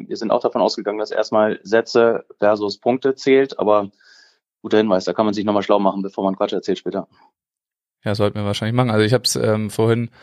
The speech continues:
Speaker 2: versucht nachzulesen in den Durchführungsbestimmungen, wo, äh, drin stand, also das ist jetzt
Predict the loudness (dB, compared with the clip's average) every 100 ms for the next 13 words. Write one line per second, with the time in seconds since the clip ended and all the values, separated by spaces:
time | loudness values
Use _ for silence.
0 | -20 -20 -4 -2 0 0 0 0 0 -2
1 | 0 0 0 -4 -2 -4 -4 -6 -6 -8
2 | -6 -4 -2 -2 -2 0 0 -2 -2 -2
3 | -4 -6 -8 -2 -2 2 0 2 0 0
4 | 0 -2 -4